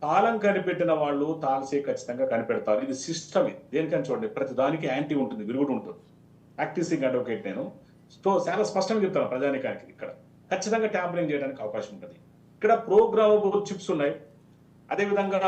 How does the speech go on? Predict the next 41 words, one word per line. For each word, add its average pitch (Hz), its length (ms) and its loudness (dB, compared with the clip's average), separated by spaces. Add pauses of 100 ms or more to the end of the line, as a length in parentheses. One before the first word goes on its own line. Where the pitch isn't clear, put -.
(280)
దానికి 180 260 0
సంబంధించినటువంటి 170 640 0 (520)
ఫ్లాష్ 190 380 0
మెమరీ 180 320 2
ఉంది. 127 100 -2 (120)
ఈ - 20 0 (120)
రెండుని 190 240 0 (160)
యాక్ట్ 202 260 -2
చేయొచ్చు 190 380 2
అని 180 80 -4 (100)
చాలా 165 280 -2
మంది 170 160 2 (100)
టెక్ 170 300 0
దిగ్గజాలు 165 400 2
చెప్తున్నారు. 110 400 -6 (580)
ఎలన్ 262 300 4
మస్క్ 214 260 4
గారు 214 200 4
చెప్పింది 208 360 2 (100)
సార్ 180 240 -2
మరి 170 140 2
ఎక్కడ 175 220 0
చూసారో 156 300 -2
నాకు 135 200 -6
తెలియదు 139 300 0 (100)
సంగప్ప 131 340 0
గారు. 117 200 2 (420)
ఎలన్ 220 260 2
మస్క్ 208 240 4
గారు 190 160 4
చెప్పింది 175 340 -2
నా 151 40 2 (100)
దగ్గర, 151 180 0 (120)
నేను 175 140 0 (100)
దాదాపు 160 340 4
ఎనిమిది 160 260 -2
పేపర్లు 131 300 2
చదువుతాను, 120 320 -2
ఆన్లైన్ 143 280 2
లో 131 120 2
కాకుండా, 131 380 0